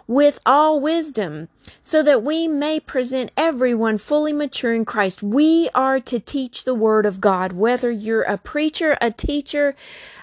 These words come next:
a congregant that sits on the pews on Sundays, a Christian, period. You are to be spreading the gospel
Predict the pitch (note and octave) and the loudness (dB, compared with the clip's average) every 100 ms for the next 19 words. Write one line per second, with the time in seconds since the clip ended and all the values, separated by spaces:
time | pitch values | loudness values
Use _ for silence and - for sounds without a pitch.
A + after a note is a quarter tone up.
0 | - A3 - - E4+ E4 B3+ G3+ G3+ F#3 | 2 2 2 0 0 2 2 2 -2 -6
1 | A3+ - - D4+ D4 - - C4 C#4+ D4 | -8 -8 0 0 0 -10 -6 -2 0 0
2 | C#4+ - - - G#3+ B3+ - D4 D4 C4+ | -2 -8 -20 -4 6 6 6 -4 -4 -2
3 | A#3+ A#3 A3 A3+ A3 - B3 A3+ G#3+ F#3+ | -6 -8 -8 -8 -8 -8 -6 -4 -2 -2
4 | - - - - C#4 - - E4 E4 - | -6 -16 -6 2 2 2 -6 -4 -4 -4
5 | - A3 F3+ E3 - E4+ D#4+ C4+ G#3 F3+ | -6 -6 -6 -10 -4 -2 0 0 0 -2
6 | E3+ F#3 C4 D#4 D#4 - C4 C4+ C4+ - | -4 0 2 2 0 -4 -2 0 0 0
7 | C4 A3 A#3+ A#3+ A3+ - - _ B3 D4 | -2 0 -4 -4 -4 -8 -14 _ 0 2
8 | D#4 D#4 D#4 D4+ D4+ - - C4+ C#4+ C#4+ | 2 0 -4 -6 -8 -10 -8 -6 -6 -10
9 | - A#3+ G#3+ G3+ | -4 0 2 0